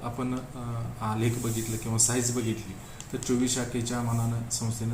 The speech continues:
अतिशय चांगली उत्तम प्रगती केली आणि या प्रगतीमागे संस्थेचे सभासद, हितचिंतक यांचा जो विश्वास संस्थेवरती उदंड आहे, त्या विश्वासामुळेच संस्थेने इतकी चांगल्या पद्धतीची प्रगती केलेली आहे. त्याबरोबर जे कर्मचाऱ्यांचं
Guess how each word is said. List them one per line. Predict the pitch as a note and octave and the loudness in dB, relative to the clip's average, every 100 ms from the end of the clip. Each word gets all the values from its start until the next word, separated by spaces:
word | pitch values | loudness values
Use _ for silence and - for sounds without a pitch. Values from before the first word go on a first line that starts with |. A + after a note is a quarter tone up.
| A#2 | -2
अतिशय | A#2 C#3 - D#3 | -4 0 0 0
चांगली | C#3 B2 A#2 | -2 0 0
उत्तम | A2+ - A2+ | 0 0 0
प्रगती | A2 G#2 F#2+ | 0 0 -2
केली | F#2 - F2+ F2 - - - - G#2+ | -4 -6 -6 -6 -8 -12 -12 -6 0
आणि | A#2 A#2 | 2 4
या | C3+ | 2
प्रगतीमागे | B2+ B2 B2+ B2 A#2+ A2+ - - - - | 0 0 0 0 0 0 0 0 0 0
संस्थेचे | B2 A#2 A2+ G#2+ A#2 | 2 2 2 2 2
सभासद, | - A2 A2+ B2 B2 A2+ | 2 2 2 2 2 -2
हितचिंतक | G#2+ A#2+ C3 B2 G2+ G2+ - - - - - - | -2 0 0 2 0 -2 -6 -8 -12 -14 -10 0
यांचा | A2+ B2+ | 2 2
जो | B2 C#3 | 2 2
विश्वास | A#2+ A2+ C3 - | 2 4 4 4
संस्थेवरती | D3+ C#3+ - C#3+ C3+ C3+ A#2+ | 4 2 2 2 2 0 0
उदंड | A#2+ A#2 G#2+ | 2 2 2
आहे, | F#2+ F2+ - - - - | 0 -4 -8 -12 -12 -2
त्या | B2 | 0
विश्वासामुळेच | A2+ - B2 C3+ C3+ B2+ C3 C3 | 2 2 2 2 2 2 2 2
संस्थेने | C3+ A2+ B2+ A#2+ | 0 0 0 -2
इतकी | A#2 - A#2+ - - | -2 -4 -6 -6 -2
चांगल्या | A2 A2 | 2 2
पद्धतीची | A2+ G#2+ A2+ A2 A2+ | 0 -2 -2 0 -2
प्रगती | A2 G#2 A#2+ | -2 -2 -2
केलेली | A#2 - A2+ A2+ A2+ | -2 -2 -2 -2 -2
आहे. | A#2 - | -6 -2
त्याबरोबर | A2 A#2 A2+ A2+ | 0 2 2 0
जे | A#2 | 0
कर्मचाऱ्यांचं | A#2 A#2+ A2+ A2+ A#2 A2+ A#2 A#2 C3 | -2 0 -2 -2 0 0 0 0 -2